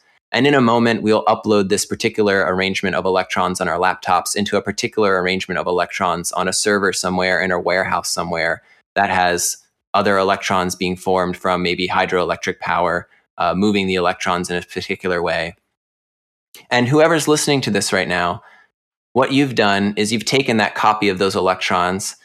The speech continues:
and you've stored them on your device, or perhaps you're streaming them on your device. And they're doing the same thing they did for Stever,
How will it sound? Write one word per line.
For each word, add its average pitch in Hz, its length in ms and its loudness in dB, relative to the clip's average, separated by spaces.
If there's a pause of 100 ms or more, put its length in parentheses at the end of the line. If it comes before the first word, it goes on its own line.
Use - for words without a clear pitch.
(220)
and 104 160 2
you've 107 120 2
stored 127 360 4
them 107 180 4
on 95 140 2
your 95 140 0
device, 90 440 0
or 107 60 -2
perhaps 104 360 0
you're 107 80 0
streaming 107 440 0
them 87 160 -2
on 85 140 -4
your 87 100 -6
device. - 520 -4 (480)
And 107 180 2
they're 113 120 4
doing 117 220 4
the 113 60 2
same 120 300 2
thing 110 180 2
they 104 120 4
did 98 240 0
for 101 80 -4
Stever, 95 600 -2